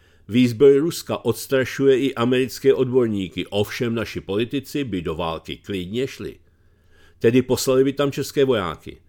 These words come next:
A protože jich moc nemáme, došlo by na jejich odchyt na ulicích přesně po vzoru Ukrajiny. Ostatně i proto tu máme takový přebytek ukrajinských S P Z.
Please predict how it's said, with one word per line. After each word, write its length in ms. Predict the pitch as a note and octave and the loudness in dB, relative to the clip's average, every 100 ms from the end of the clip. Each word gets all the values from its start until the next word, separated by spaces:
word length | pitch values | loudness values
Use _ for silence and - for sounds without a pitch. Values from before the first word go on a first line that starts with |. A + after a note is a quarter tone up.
| _ _ _ _ _ | _ _ _ _ _
A 80 | - | -2
protože 440 | - B2+ E3 C3+ | 2 2 2 2
jich 160 | E3+ C#3 | 2 2
moc 240 | D3 - | 0 0
nemáme, 680 | A#2+ A2+ A2+ A2 A2+ A#2 C3+ - _ A2+ | 0 0 0 0 -2 -6 -10 -18 _ -2
došlo 440 | A#2 A2 - C#3 | 0 2 2 2
by 120 | C#3 | 4
na 100 | C3+ | 4
jejich 380 | C3+ A2 F#2+ - | 4 2 -2 -2
odchyt 400 | A#2 - - E2 | -2 -2 -6 -6
na 100 | G2+ | -4
ulicích 520 | C#3 C3 A#2+ - C3 | -2 -2 -4 -6 -8
přesně 520 | - D3 C#3 - D#3 | -2 0 0 -2 -6
po 200 | D#3 E3+ | -2 -2
vzoru 340 | D3+ A2+ B2+ D3 | 0 0 0 -2
Ukrajiny. 640 | D#3+ B2 G#2 D2 C#2 B1 - _ _ _ _ _ | -4 -4 -4 -4 -10 -16 -20 _ _ _ _ _
Ostatně 680 | A#2 A2 - C3+ C3+ - G2+ | -2 -2 -2 -2 -4 -4 -6
i 200 | - A#2 | -4 -4
proto 400 | - A2 G2+ C3+ | 0 0 2 0
tu 180 | C3+ B2+ | 0 0
máme 320 | A2 A2 B2 | 0 -2 -2
takový 500 | - A2 - A#2+ C3+ | -4 -4 -4 -4 -4
přebytek 600 | - A2 G2 G#2 A#2 A#2+ - | -4 -2 -2 -4 -4 -6 -6
ukrajinských 840 | A2+ - G#2+ G#2+ A2 - A#2+ A2 | -6 -2 0 0 -4 -6 -6 -6
S 200 | A2+ - | -8 -6
P 240 | B2 A#2+ | -2 -2
Z. 220 | G2+ C#2+ | -2 -6